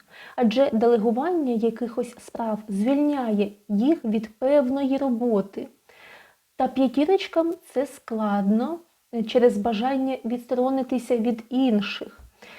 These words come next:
е, через бажання не брати відповідальності, не поринати в проблеми.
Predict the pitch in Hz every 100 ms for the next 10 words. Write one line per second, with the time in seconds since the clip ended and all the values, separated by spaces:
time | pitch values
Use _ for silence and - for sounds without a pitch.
0 | - - - 240 233 233 262 254 233 262
1 | 240 277 269 277 262 277 240 247 247 262
2 | 262 269 254 - 254 262 220 226 220 220
3 | 214 208 202 - _ 269 - - 220 247
4 | 269 262 262 262 247 233 233 247 247 -
5 | 247 220 220 220 214 202